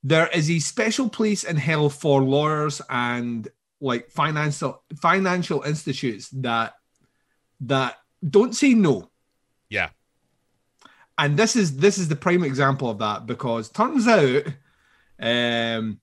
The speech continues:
Speaker 1: this dude had more debt than we realized. He remortgaged the house a couple of times over, uh, made some dodgy deals, bounced some checks,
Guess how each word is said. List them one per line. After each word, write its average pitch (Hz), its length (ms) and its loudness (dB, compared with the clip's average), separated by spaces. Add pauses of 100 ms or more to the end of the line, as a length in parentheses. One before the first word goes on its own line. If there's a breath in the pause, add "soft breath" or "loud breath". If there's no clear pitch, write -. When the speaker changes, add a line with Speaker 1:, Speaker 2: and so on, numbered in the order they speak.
(140)
Speaker 1:
this 160 180 0
dude 156 400 2
had 143 280 2
more 151 200 2
debt 139 340 0
than 123 120 -2
we 117 140 0
realized. 175 680 0 (500 soft breath)
He 107 140 -10
remortgaged 139 640 0
the 117 80 -6
house 143 380 0 (200)
a - 40 -20
couple - 200 -16
of - 60 -16
times 143 300 -2
over, 147 400 2 (280 loud breath)
uh, 120 420 -2
made 131 240 0
some 123 400 -2 (140)
dodgy 139 340 2
deals, 170 640 2
bounced 107 400 -8
some 98 200 -12
checks, - 600 -10